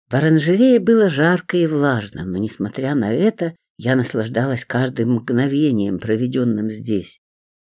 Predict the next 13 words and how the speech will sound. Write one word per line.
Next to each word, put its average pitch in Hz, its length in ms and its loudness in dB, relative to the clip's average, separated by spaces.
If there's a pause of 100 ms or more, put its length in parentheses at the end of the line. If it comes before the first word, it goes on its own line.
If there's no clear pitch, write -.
(200)
Растения 127 600 2
чувствовали 104 800 -6
моё 107 280 2
присутствие 127 880 -4 (380)
и 123 120 -2
расцветали. 104 1000 -6 (640)
А 160 160 4
я 233 320 2
радовалась 147 680 2
тому, 175 340 0
что - 200 -6
приношу 120 640 -4
пользу. 101 640 -4